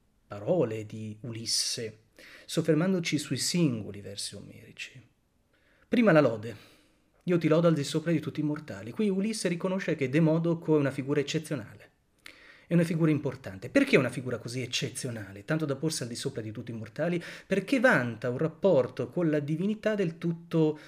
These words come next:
eh, particolare. Eh, quello che Demodoco sa sulla guerra di Troia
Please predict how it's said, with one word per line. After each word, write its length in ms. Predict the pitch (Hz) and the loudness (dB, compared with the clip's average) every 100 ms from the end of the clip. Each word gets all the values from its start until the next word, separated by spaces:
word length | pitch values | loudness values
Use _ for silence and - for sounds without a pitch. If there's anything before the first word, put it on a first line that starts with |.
| - - _ | -20 -20 _
eh, 580 | - 170 - - 139 139 _ _ _ _ _ | -14 -12 -12 -14 -18 -20 _ _ _ _ _
particolare. 800 | 170 165 170 165 113 107 - - _ - - _ _ _ - | -6 -4 -4 -4 -4 -8 -14 -20 _ -20 -20 _ _ _ -10
Eh, 220 | 139 - - | -10 -10 0
quello 300 | 277 285 294 | 4 4 4
che 220 | 196 170 | 4 4
Demodoco 600 | 147 147 214 165 - 127 | 4 4 4 2 0 -2
sa 320 | - 196 113 | -2 -2 -2
sulla 240 | - 120 110 | -4 -6 -4
guerra 180 | 127 | -4
di 140 | 113 110 | -4 -6
Troia 600 | - 95 101 110 123 | -10 -12 -12 -10 -10